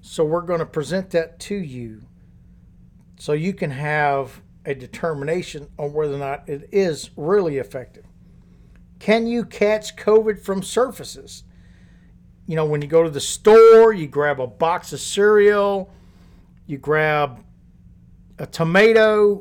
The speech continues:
whatever it is, you're touching areas within that store.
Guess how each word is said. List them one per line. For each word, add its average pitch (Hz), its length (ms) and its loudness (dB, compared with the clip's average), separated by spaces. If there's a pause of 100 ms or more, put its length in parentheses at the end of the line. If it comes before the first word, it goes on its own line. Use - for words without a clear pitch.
(120)
whatever 202 380 0
it 160 60 -4
is, 127 360 -8 (180)
you're 147 180 -8
touching 165 800 -2 (840)
areas 190 680 2
within 156 380 -6
that 151 220 -8
store. 170 540 -4